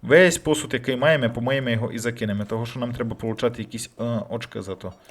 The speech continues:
Закидуй туди. Далі спустимо ту всю воду, подивимося, чи бу-, чи буде вона грязна, чи буде вона чиста. Хер його знає. Е, посуду. Так, губку, кажу, посуду. Стій сюди. Я чую якийсь звук странний.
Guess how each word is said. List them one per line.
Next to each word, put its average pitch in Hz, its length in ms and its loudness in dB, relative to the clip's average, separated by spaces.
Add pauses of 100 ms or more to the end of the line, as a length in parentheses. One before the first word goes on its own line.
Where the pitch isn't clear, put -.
(580)
Закидуй 104 360 -6
туди. 131 340 2 (680)
Далі 156 240 12
спустимо 156 420 0
ту 135 120 -4
всю 131 240 -2
воду, 156 240 4
подивимося, 120 560 2
чи - 100 -6
бу-, 117 220 -4
чи 135 160 6
буде 127 260 4
вона 117 200 4
грязна, 117 440 4
чи 117 100 -8
буде 113 180 -2
вона 107 260 -2
чиста. 147 400 -8 (460)
Хер - 180 -8
його 107 160 -4
знає. 98 320 -4
Е, 113 380 0
посуду. 101 340 -6 (200)
Так, 120 180 0 (180)
губку, 117 420 -4
кажу, 104 240 -4
посуду. 92 440 -8
Стій - 240 -8
сюди. 92 300 -12 (3000)
Я 113 80 -6
чую 160 200 -2
якийсь 160 220 0
звук 127 240 -4
странний. 95 480 -8